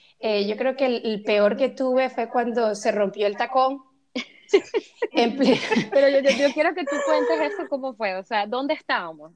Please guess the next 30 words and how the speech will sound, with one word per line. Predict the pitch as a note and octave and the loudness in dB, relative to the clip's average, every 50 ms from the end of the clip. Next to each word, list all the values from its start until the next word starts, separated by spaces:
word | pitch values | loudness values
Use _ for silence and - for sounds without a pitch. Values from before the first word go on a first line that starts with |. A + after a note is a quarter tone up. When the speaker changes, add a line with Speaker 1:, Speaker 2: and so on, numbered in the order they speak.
| _ - | _ -10
Speaker 2:
A | - G#3 G#3 | -6 -2 0
ver | G#3+ E4 | 0 0
si | F#4 F#4+ C4+ C4 | 0 0 -2 -4
recuerdas | B3 - E4 A#3 A#3 A#3 C4+ C#4+ | -4 -4 -4 -4 -4 -4 -4 -6
el | B3+ A3+ - | -8 -10 -8
sitio. | - C#4 D4+ - _ _ _ _ _ _ - F#4 - | -6 -6 -6 -6 _ _ _ _ _ _ -6 -6 -2
Speaker 1:
Mira, | - C4 C4 C4 B3 A3+ | 2 4 6 6 6 6
yo | G3+ - A#3+ A#3+ | 4 2 0 0
no, | C4+ D#4 - | 0 0 -2
yo | B3+ G3+ A3 B3+ C4+ | -4 -2 0 2 2
no | D4 D#4 | 2 2
recuerdo | C#4+ E4+ D#4 C4+ C4+ D4+ D4+ D4 D4 C#4+ D4 C#4+ | 2 2 0 2 2 2 2 4 2 2 0 0
qué | C#4 C#4 | 0 0
parte | - C4+ C4 C4 C#4 D4+ | 0 0 -2 -2 0 0
de | D4 C#4 B3+ | 0 0 0
Venezuela | G#3+ G#3 G3+ F#3+ F3+ - A3 G3+ G3+ G#3 A3+ A3+ | 0 0 -2 -2 -4 -2 -2 0 2 2 2 2
era, | A#3 A#3 A3+ A#3 A#3 B3 - | 2 0 0 -2 -2 -2 -2
pero | - - B3 | -2 -2 0
Speaker 2:
Sí, | - | 0
Speaker 1:
recuerdo | G#3 A3+ A3+ G3+ G3 B3+ | -2 -4 -2 0 0 0
que | C4 C#4+ B3 | 2 2 2
Speaker 2:
estábamos, | A#3 G3+ G#3 | 2 2 2
Speaker 1:
había | G#3 A3 A3+ A#3 C4 | 2 2 4 2 2
Speaker 2:
mira, | C4+ B3 A3+ A3 | 0 -2 -4 -2
yo | G#3 A#3+ A#3+ | -4 -4 -2
recuerdo, | B3+ D#4+ C#4+ - C4+ A3+ G#3 F#3+ F#3+ F#3 | -4 -4 -4 -2 -2 0 0 -2 -4 -6
Michi, | F#3+ G#3 G#3 G3 - - E3 - | -8 -8 -10 -10 -10 -10 -8 -8
estábamos | A3 G#3 - - C#4 D4 D#4+ F4 F#4 F4+ | -8 -8 -4 -2 -2 0 0 -2 -4 -4
en | E4+ D4+ C4+ C4 | -6 -6 -6 -6
una | C4 C#4 D#4 D#4 | -6 -6 -6 -6